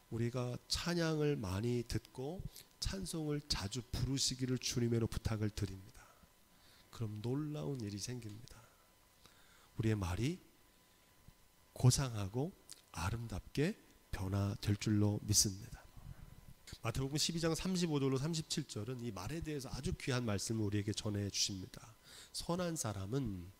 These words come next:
그 쌓은 선에서 선한 것을 내고 악한 사람은 그 쌓은 것에서 악한 것을 내느니라."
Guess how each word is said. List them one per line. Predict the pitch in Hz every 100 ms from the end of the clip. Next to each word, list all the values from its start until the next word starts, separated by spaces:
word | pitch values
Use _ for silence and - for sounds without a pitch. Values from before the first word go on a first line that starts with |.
| - - - - -
그 | -
쌓은 | 139 180 180 170 165
선에서 | - 139 120 127
선한 | 117 - 165 156
것을 | 135 - 110
내고 | 90 90 - 104 175 - - - - - -
악한 | 95 - - 165
사람은 | 131 101 95 113 175 - - -
그 | 123
쌓은 | - 170 156 160 160
것에서 | 127 98 107 - 147 175 - -
악한 | 90 98 - 135
것을 | 127 110 135 139 -
내느니라." | 104 120 110 92 104 104